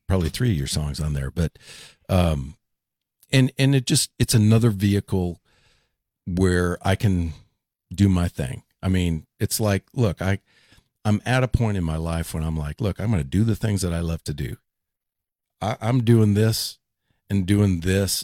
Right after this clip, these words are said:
and stuff like that because I can, because I live in America and I wanna do that." And I've,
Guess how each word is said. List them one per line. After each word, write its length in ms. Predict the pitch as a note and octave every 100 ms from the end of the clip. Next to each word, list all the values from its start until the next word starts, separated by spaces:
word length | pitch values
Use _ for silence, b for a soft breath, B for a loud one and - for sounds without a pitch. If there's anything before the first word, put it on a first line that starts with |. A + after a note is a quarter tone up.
| -
and 100 | F2+
stuff 240 | - A2
like 140 | G#2 -
that 280 | C3 C#3 _ _
because 340 | - - G#2+ F#2+
I 120 | G2
can, 320 | - - -
because 240 | - - E2
I 80 | E2
live 200 | G2 A#2+
in 80 |
America 580 | A#2 A#2 B2 - B2 B2 _ _ _ b b b _ -
and 560 | E2+ E2 D#2 D#2 D#2 - _ _ _ _
I 100 | E2
wanna 280 | F2 G2 F#2+
do 200 | E2+ G2+
that." 300 | G#2 G#2+ C3 _
And 260 | F2 E2+ D#2+
I've, 320 | D#2+ D#2